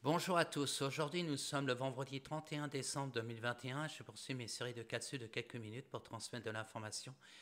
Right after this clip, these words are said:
et des conseils et des ressentis de l'instant présent. Je vous invite toujours à vous abonner à ma page YouTube, comme ça vous pourrez voir mes anciennes capsules, vous serez prévenus pour les prochaines.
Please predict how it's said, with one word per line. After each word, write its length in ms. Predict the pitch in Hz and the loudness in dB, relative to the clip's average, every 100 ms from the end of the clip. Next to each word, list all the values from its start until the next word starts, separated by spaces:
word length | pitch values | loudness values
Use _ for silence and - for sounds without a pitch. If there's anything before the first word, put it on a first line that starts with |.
| - - - | -18 -16 -4
et 100 | 107 | 0
des 120 | 113 | 0
conseils 420 | 127 127 147 147 - | 0 -2 2 0 2
et 40 | |
des 80 | 117 | 2
ressentis 500 | 110 - 127 - 143 | 2 2 -2 -4 -4
de 100 | 127 | 0
l'instant 360 | 117 117 - | 0 0 -2
présent. 400 | 131 - 120 113 - - - - - - | -4 -4 -4 -4 -8 -18 -18 -16 -16 -12
Je 120 | - | -4
vous 120 | 110 123 | 4 6
invite 200 | 127 123 | 6 4
toujours 320 | 127 113 131 | 2 8 10
à 60 | |
vous 180 | 113 110 | 10 8
abonner 320 | 113 110 117 | 6 6 4
à 80 | 113 | 4
ma 140 | 113 110 | 4 2
page 260 | - 110 | 2 2
YouTube, 300 | 101 - 147 170 | 0 -4 -6 -2
comme 160 | 117 | -4
ça 140 | - 110 | 0 -2
vous 80 | |
pourrez 180 | - 107 | 0 2
voir 140 | 104 104 | 2 2
mes 180 | 104 | 0
anciennes 300 | 135 - 147 | -2 0 0
capsules, 300 | 135 117 - | 0 0 -2
vous 80 | 143 | -6
serez 220 | 131 120 | -6 -6
prévenus 340 | 107 120 120 151 | -4 -4 -2 -4
pour 120 | - | -6
les 60 | 113 | -10
prochaines. 400 | - 113 - | -8 -10 -10